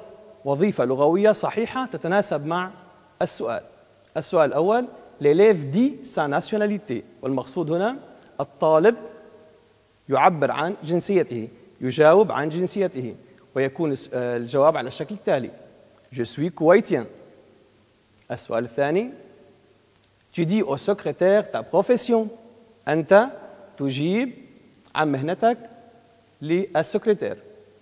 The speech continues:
على الشكل التالي: Je suis policier. نلاحظ أبنائي الطلاب استخدمنا je suis، je suis تستخدم دائمًا verb être، وهي تصريف الverb être، يستخدم مع المهنة والجنسية. Ton cousin demande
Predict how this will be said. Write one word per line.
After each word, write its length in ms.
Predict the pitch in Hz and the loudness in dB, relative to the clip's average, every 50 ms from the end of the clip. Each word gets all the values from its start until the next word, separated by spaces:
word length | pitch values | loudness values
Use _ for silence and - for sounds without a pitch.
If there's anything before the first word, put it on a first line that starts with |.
| _ _ _ _ _ - | _ _ _ _ _ -6
على 120 | 120 131 | -6 -6
الشكل 300 | 127 - - 156 - - | -6 -6 -10 -8 -6 -6
التالي: 480 | - - - 156 156 160 160 170 185 - - - | -8 -2 2 4 4 4 4 0 -4 -6 -12 -14
Je 140 | 127 123 123 | -8 -8 -6
suis 460 | 117 - - - 139 143 147 143 147 170 - - - _ _ _ _ _ _ _ _ _ _ - | -6 -6 -6 -4 -2 -2 -2 -4 -6 -10 -16 -20 -20 _ _ _ _ _ _ _ _ _ _ -2
policier. 440 | 131 143 170 190 - - - 113 - - - - - _ _ _ _ _ _ _ _ _ _ _ _ _ - | -2 -2 0 -2 -4 -6 -8 -10 -10 -12 -18 -20 -20 _ _ _ _ _ _ _ _ _ _ _ _ _ -2
نلاحظ 320 | 175 214 233 220 208 160 | 4 4 4 4 2 -2
أبنائي 260 | 135 143 156 170 143 | -4 -2 -2 -2 -2
الطلاب 560 | 131 131 - 151 143 156 185 196 202 196 185 | -2 -4 -6 -6 0 2 4 4 4 4 2
استخدمنا 540 | 151 - - 165 139 160 160 180 165 147 135 | -2 -6 -8 -8 -6 -2 -2 -2 -2 0 -2
je 140 | 127 139 139 | -2 -2 -4
suis، 260 | 131 - - 185 190 | -6 -4 -4 -4 -4
je 120 | 151 135 127 | -4 -6 -8
suis 280 | - - 175 180 190 - | -8 -6 -8 -8 -8 -8
تستخدم 520 | - - - - 180 - 135 135 131 131 | -10 -8 -2 -2 -2 -2 -2 -4 -4 0
دائمًا 420 | 131 170 165 120 117 117 113 113 117 - - - - - - _ _ _ _ 131 | 2 2 2 2 0 -4 -6 -8 -12 -16 -20 -20 -20 -20 -20 _ _ _ _ 0
verb 320 | 135 147 139 135 131 117 | 2 4 4 2 2 4
être، 260 | 135 170 214 226 - | 8 8 8 8 6
وهي 260 | 262 165 143 156 160 | 2 2 4 4 4
تصريف 340 | - - - - 175 156 135 | 2 0 -6 -6 -8 -6 -6
الverb 280 | 139 123 127 123 117 139 | -4 -4 -4 -4 0 2
être، 220 | 170 208 202 277 269 - - - - - - | 2 2 2 0 -8 -12 -18 -20 -20 -12 -10
يستخدم 440 | 147 - - - 208 - 147 127 127 | -8 -4 2 2 2 2 2 -2 -2
مع 160 | 127 120 123 | 0 0 0
المهنة 360 | 143 170 190 185 185 185 175 | 0 0 0 0 0 0 2
والجنسية. 600 | 151 143 143 135 165 170 - - 135 117 - - - - - _ _ _ _ _ _ _ _ _ _ _ _ _ _ _ _ _ _ _ _ _ _ _ _ _ - _ _ _ _ _ _ _ _ | 2 0 0 0 -2 -4 -4 -4 -8 -8 -10 -12 -18 -20 -20 _ _ _ _ _ _ _ _ _ _ _ _ _ _ _ _ _ _ _ _ _ _ _ _ _ -20 _ _ _ _ _ _ _ _
Ton 160 | 220 254 285 | 8 8 8
cousin 460 | - - 220 185 175 208 226 247 254 | 6 2 0 4 6 6 6 6 4
demande 600 | 226 175 170 160 170 190 220 240 247 269 277 214 | 4 2 2 2 4 4 4 4 2 0 -2 -4